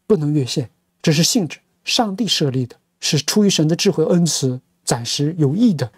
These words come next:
是神圣的，而且是必要的。为什么？加尔文说，就像我们需要水生、空气、阳光、食物一样，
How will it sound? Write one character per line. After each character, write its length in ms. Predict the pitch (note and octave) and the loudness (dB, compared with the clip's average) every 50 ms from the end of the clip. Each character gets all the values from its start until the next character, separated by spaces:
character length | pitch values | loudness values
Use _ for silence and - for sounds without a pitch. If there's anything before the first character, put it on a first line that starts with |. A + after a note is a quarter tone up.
| _ _ - | _ _ -6
是 160 | - - - | -2 -2 0
神 240 | - - C3+ C3+ C#3 | 0 0 -2 -2 -2
圣 240 | - A3+ F#3+ C#3+ | -2 -2 -2 -4
的， 60 | - - _ _ _ _ _ | -6 -10 _ _ _ _ _
而 140 | - D3+ D#3+ | 0 0 0
且 260 | D3+ - - D3 B2+ | 2 0 -2 -2 -2
是 180 | A2+ - - B2+ | -4 -4 -8 -8
必 200 | - - A3+ F#3+ | -4 -4 -2 0
要 180 | F3 D3+ D3+ C#3+ | 0 -2 -4 -6
的。 100 | - - - _ _ - - | -10 -14 -20 _ _ -6 2
为 140 | G#3+ B3 F#3 | 2 4 4
什 120 | - D#3 | 2 -2
么？ 140 | A#2+ G#2+ - _ _ _ - | -4 -6 -12 _ _ _ -2
加 120 | - G#3 G3 | 2 2 4
尔 60 | F#3+ | 4
文 140 | F3 F3+ F3 | 2 0 0
说， 240 | - F#3+ F3+ G3+ - _ - - - - | 2 0 0 0 -4 _ -20 -20 -8 0
就 180 | - E4+ E4 | 4 4 4
像 240 | D#4 - F4+ F4+ E4 A3+ | 6 4 4 2 4 2
我 80 | D#3+ | 2
们 120 | D#3 F#3+ F#3+ | 2 0 0
需 140 | - C#4 | 2 2
要 60 | C4+ - | 2 2
水 360 | - - - D3 C3+ C3 B2+ | 2 2 0 0 0 0 -2
生、 420 | - - - - A3+ A3+ A#3 A#3 - - - - - - | -2 0 2 2 2 2 0 -6 -8 -12 -20 -16 -6 0
空 240 | - C#4+ C4 C4+ C4 | 4 4 6 6 4
气、 260 | - - C4 G3 D#3 | 2 0 0 0 0
阳 220 | D3+ C#3+ F#3+ A3 | 0 0 0 0
光、 340 | G#3+ B3 A#3 A3+ G3+ C#3 - - - - _ _ _ | 2 2 2 2 2 0 -4 -10 -20 -20 _ _ _
食 240 | - - - - G#3 | -4 -2 -2 0 -2
物 180 | D#4+ F4+ F4 C4+ | -2 -2 0 0
一 120 | F3 E3 | 0 0
样， 300 | F#3+ G3+ G3 D3 B2 B2+ | 0 0 -2 -4 -10 -16